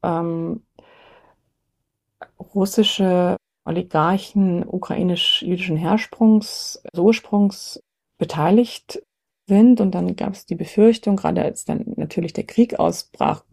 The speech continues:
kam dieses Thema auf. Das kann doch nicht sein, dass, dass russische Staatsbürger hier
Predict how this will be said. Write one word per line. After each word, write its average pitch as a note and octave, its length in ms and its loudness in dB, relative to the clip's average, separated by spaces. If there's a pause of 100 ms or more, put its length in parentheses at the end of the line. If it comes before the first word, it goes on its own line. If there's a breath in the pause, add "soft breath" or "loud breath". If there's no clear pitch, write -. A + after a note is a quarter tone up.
(120)
kam E3+ 260 -2
dieses E3 260 -8
Thema E3+ 340 -4
auf. F3 340 -4 (640 loud breath)
Das F3 200 -2
kann F#3+ 180 4
doch F3+ 160 2
nicht E3+ 180 -4
sein, F3 340 4
dass, - 380 -4 (260)
dass - 280 -12
russische F#3+ 340 -2
Staatsbürger F#3+ 720 -2
hier E3+ 560 0